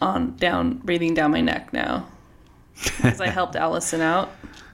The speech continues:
Speaker 2: You wouldn't be a baron if you didn't have some people gunning for you.
Speaker 1: So I look at Marielle.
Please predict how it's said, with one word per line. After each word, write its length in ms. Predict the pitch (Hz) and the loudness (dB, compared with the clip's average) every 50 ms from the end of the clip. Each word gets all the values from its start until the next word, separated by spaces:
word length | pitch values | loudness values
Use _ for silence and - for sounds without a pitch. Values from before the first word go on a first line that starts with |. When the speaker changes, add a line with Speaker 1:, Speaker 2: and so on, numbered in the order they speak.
| - - - - - | -20 -20 -20 -12 -4
Speaker 2:
You 200 | 131 92 98 113 | 2 4 6 8
wouldn't 300 | 110 101 101 101 92 82 | 8 8 6 4 2 0
be 120 | 78 85 80 | 2 2 2
a 40 | 78 | 4
baron 380 | 78 85 85 80 76 73 71 | 4 4 4 4 4 4 2
if 120 | 73 73 - | 0 0 2
you 60 | 87 | 4
didn't 220 | 78 78 73 73 | 4 4 4 2
have 180 | 73 71 69 - | 2 0 0 -2
some 140 | - 82 73 | -4 -4 -2
people 260 | 76 73 - 76 76 | 0 0 2 2 2
gunning 320 | 78 82 76 69 69 67 | 2 2 2 2 0 -2
for 200 | - - - 71 | -2 -2 -2 -2
you. 220 | 80 85 104 117 110 - - - - - - - - - - - - - - - - - - - - - - - - - - - - - - - - - - - - - - - - - - - - - - - - - - - - - - - - - - - - - - - - - - - - | -2 -2 -2 -4 -6 -8 -12 -20 -20 -20 -20 -20 -20 -20 -20 -20 -20 -20 -20 -20 -20 -20 -20 -20 -20 -20 -20 -20 -20 -20 -20 -20 -20 -20 -20 -20 -20 -20 -20 -20 -20 -20 -20 -20 -20 -20 -20 -20 -20 -20 -20 -20 -20 -20 -20 -20 -20 -20 -20 -20 -20 -20 -20 -20 -20 -20 -20 -20 -20 -20 -20 -18 -12
Speaker 1:
So 140 | - - 208 | -2 0 2
I 40 | 202 | 2
look 180 | 190 185 185 185 | 2 2 0 0
at 60 | 151 | 2
Marielle. 500 | 156 156 147 143 139 135 139 143 147 | 2 2 2 2 0 -2 -2 -4 -4